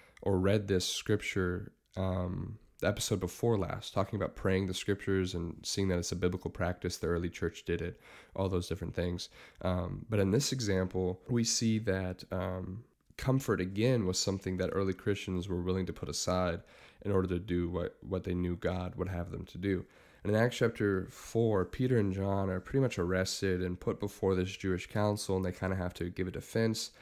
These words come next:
And then finally they're released, and then the believers pray. And they don't pray for the persecution to cease. They don't pray that these men will never capture their friends again. They don't pray that they'll have an easy life. What they pray in verse twenty-nine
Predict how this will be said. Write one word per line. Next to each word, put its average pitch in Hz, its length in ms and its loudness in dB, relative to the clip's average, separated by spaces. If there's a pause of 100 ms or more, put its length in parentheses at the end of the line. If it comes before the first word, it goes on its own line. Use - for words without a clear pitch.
(320)
And 98 80 -2
then 95 80 4
finally 120 400 4
they're 98 140 2
released, 92 800 -2
and 98 100 0
then 92 240 2
the 92 120 -2
believers 95 520 0
pray. - 680 -2 (380)
And 107 100 2
they 110 60 4
don't 147 200 4
pray 120 360 2
for 135 160 -4
the 101 80 -4
persecution 104 760 -2
to - 80 -4
cease. - 500 -2
They - 120 -2
don't 104 240 0
pray 98 360 2
that 95 200 -2
these 95 220 0
men 92 320 2
will 90 100 0
never 90 340 2
capture 90 460 -4
their 80 140 -2
friends 127 320 2
again. 117 360 2 (320)
They 104 80 2
don't 95 180 4
pray 95 220 2
that 92 160 0
they'll 90 140 0
have 95 320 -2
an 90 140 -4
easy 95 320 -2
life. 95 520 0 (380)
What 117 180 0
they 95 120 0
pray 127 760 0 (240)
in 104 160 0
verse 107 300 2
twenty-nine 95 920 0